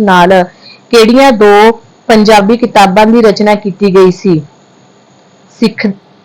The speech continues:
ਦੇ ਰਾਜ ਦੀ ਮਿੱਥਿਆ, ਪੰਜਾਬੀ ਬਾਤਚੀਤ। ਅਗਲਾ ਕੁਐਸਚਨ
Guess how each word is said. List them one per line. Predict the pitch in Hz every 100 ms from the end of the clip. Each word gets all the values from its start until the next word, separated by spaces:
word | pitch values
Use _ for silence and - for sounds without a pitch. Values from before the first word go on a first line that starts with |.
| _ 190
ਦੇ | 220 208
ਰਾਜ | 185 175 175
ਦੀ | 196 226
ਮਿੱਥਿਆ, | 220 220 - 240 240 240 _ _ _
ਪੰਜਾਬੀ | 226 202 202 190 185 220
ਬਾਤਚੀਤ। | 196 156 - - 160 - - 135 _ _ _ _ _ _ _ _ _ - 196
ਅਗਲਾ | 190 190
ਕੁਐਸਚਨ | 196 185 220